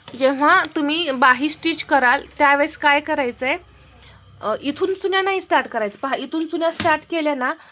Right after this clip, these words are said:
कपडा, अ, म्हणजे बाही जी आहे ती जास्त भरते, म्हणून आपल्याला काय करायचं आहे, चुन्या देतानाच इथून एक इंच, पहा, हे एक्स्ट्रा कपडा आहे, इथून पुढे हे एक इंच,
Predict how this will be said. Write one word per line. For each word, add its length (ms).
कपडा, 400
अ, 60
म्हणजे 260
बाही 400
जी 160
आहे 220
ती 160
जास्त 380
भरते, 500
म्हणून 260
आपल्याला 300
काय 260
करायचं 460
आहे, 120
चुन्या 360
देतानाच 680
इथून 360
एक 240
इंच, 140
पहा, 340
हे 200
एक्स्ट्रा 360
कपडा 280
आहे, 220
इथून 320
पुढे 220
हे 260
एक 260
इंच, 340